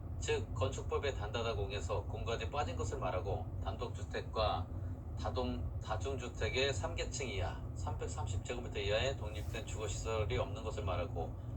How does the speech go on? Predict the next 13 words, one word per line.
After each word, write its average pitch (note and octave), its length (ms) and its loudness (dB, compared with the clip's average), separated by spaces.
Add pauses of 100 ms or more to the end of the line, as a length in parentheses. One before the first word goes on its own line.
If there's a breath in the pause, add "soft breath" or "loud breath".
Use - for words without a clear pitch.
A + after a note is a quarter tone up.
(260 loud breath)
다가구 C3 360 2
주택의 B2+ 340 0
삼 B2 220 0
계층 - 320 0
이하, - 260 0 (540 loud breath)
육백육십 - 580 0
제곱미터 G#2+ 500 0
이하, F#2+ 380 4
십구 - 240 -4
세 - 140 -2
대 A2 100 0
이하를 G2+ 240 2
말합니다. - 480 0